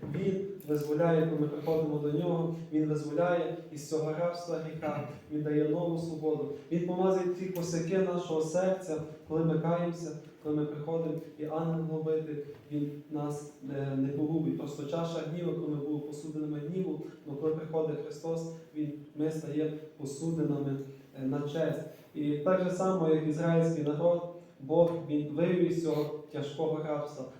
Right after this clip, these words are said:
Правда, вони потім забували, потім вони казали: «Ой, як добре було в Єгипті». Вони забували, які там знущання, вони переходили. І коли Бог їм сказав святкувати цю Пасху, поспіху святкувати,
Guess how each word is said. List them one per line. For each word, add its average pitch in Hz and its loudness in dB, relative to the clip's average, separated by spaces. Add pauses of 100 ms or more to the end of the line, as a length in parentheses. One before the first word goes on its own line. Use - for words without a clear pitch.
Правда, 220 2
вони 214 4
потім 214 0
забували, 180 -2
потім 151 -4
вони 156 -2
казали: 156 -2 (260)
«Ой, 170 0
як 165 -4
добре 165 -2
було 151 0
в 151 -4
Єгипті». 151 -6 (260)
Вони 151 -2
забували, 156 4
які - -2
там 147 -2
знущання, 160 0
вони 151 0 (280)
переходили. 151 2 (500)
І 135 0 (300)
коли 156 4
Бог 160 2
їм 147 -2
сказав 151 -2
святкувати 156 -2
цю 147 -8
Пасху, 151 -4 (340)
поспіху 175 0
святкувати, 160 -4